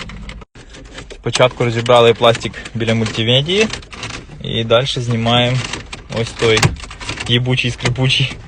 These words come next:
<laughs> І будемо його обклеювати. Опа! Ну, почти пішло. Виявляється, що в нас скрипить не тільки зовнішній пластик, а й внутрішній також, який отут стояв.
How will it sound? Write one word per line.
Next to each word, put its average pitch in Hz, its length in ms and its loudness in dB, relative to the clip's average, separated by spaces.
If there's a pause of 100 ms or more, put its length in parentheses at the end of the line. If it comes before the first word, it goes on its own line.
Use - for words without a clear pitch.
(120)
<laughs> - 1600 -10
І 120 60 -2
будемо 120 280 6
його 120 120 6
обклеювати. 113 600 4 (480)
Опа! 143 320 4 (1600)
Ну, 131 140 -4
почти 131 480 -4
пішло. 135 500 0 (1200)
Виявляється, 123 540 4
що - 140 -2
в 127 40 0
нас 127 140 2
скрипить 127 400 -2
не 120 100 0
тільки 147 260 -2
зовнішній 113 480 2
пластик, - 500 0 (720)
а 113 100 2
й 110 60 4
внутрішній 123 500 -2
також, 104 520 0 (300)
який 107 260 -8
отут 104 260 -8
стояв. 104 420 2